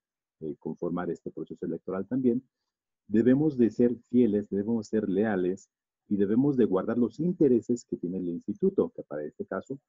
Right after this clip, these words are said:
tiene que ver particularmente con desarrollar,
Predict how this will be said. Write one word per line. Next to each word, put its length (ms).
tiene 220
que 120
ver 160
particularmente 760
con 160
desarrollar, 720